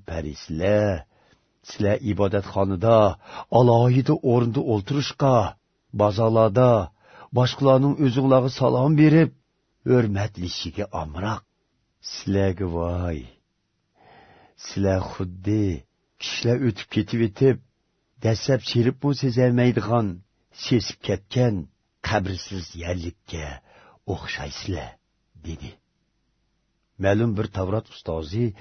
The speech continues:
Хәзрәте Әйсага: «Устаз, бу сүзләрегез безгә мо хакарат булды», — деди. Хәзрәте Әйса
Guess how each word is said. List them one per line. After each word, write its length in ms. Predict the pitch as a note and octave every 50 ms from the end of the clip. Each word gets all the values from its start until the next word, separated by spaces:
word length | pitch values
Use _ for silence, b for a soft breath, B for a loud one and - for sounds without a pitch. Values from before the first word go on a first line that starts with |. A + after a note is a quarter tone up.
| B B B B
Хәзрәте 440 | B - F#2 F2+ F2+ F#2+ E2+ - A#2+
Әйсага: 540 | G#2 G#2 F2+ - - F#2 F2 D#2+ D2 E2+ D2+ - - _ _ _ _ _ _ _ _ _ _ _ _ _ _ _ _ _
«Устаз, 460 | - - - - - C#3+ C3+ G#2 - - - - _ _ _ _ _ _ _ _ _ _ _ _
бу 120 | A2+ A2+ D3
сүзләрегез 720 | - - C#3 B2+ A2 G#2+ A#2+ A#2 A#2 B2 C3+ C#3+ C3 G#2 E2+ - _ _ _ _ _ _ _
безгә 300 | - F2+ F2+ F2 F#2 A2+
мо 140 | A#2 B2+ C3 A#2
хакарат 560 | - - - G2 - - G2 F#2+ F#2 F#2+ - -
булды», — 340 | B2 B2+ C#3+ C#3+ C3+ C#3+ G2+ D2+ - _ _ _ _ _ _ _ _
деди. 280 | D#2+ D2 - - - - _ _ _ _ _ _ _ _ _ _ _ _ _ _ _ _ _ _ _ _ _
Хәзрәте 420 | G#2 G2 F#2 F2 F#2 E2 - - B2
Әйса 340 | G#2+ F2 D#2+ - - A2+ A#2+